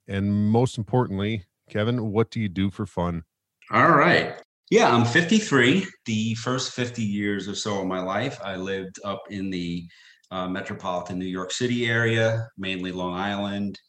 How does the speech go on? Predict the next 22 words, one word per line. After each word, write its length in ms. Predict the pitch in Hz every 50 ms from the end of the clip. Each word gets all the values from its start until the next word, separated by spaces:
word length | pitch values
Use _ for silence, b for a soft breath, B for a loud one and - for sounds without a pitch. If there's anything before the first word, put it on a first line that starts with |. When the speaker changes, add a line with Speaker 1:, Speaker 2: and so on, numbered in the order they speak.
| -
Speaker 2:
Almost 340 | - 104 104 107 98 - -
three 140 | 107 104 101
years 260 | 98 101 98 95 98
ago, 160 | 92 98 95 92
I 80 | 90
moved 260 | 92 95 95 95 92 -
down 220 | 98 92 90 90
here 240 | 85 95 101 98 92
to 100 | 95 87
Bluffton, 640 | - 92 92 92 - - - 120 123 139 143 131
South 300 | - - - 92 90 - - -
Carolina. 640 | - - 82 78 82 85 87 98 120 160 190 202 - - - _ _ _ _ - -
It's 240 | 87 82 - -
about 320 | - 85 85 78 78 - - - - _ -
fifteen 460 | - 92 - - - - 92 87 87
minutes 340 | 85 87 85 87 85 - -
or 60 | 87
so 240 | - - 92 92 90
away 220 | 87 87 87 87
from 200 | - - 127 123
Hilton 320 | 110 107 98 - - 104 90
Head. 400 | 85 92 92 92 107 117 117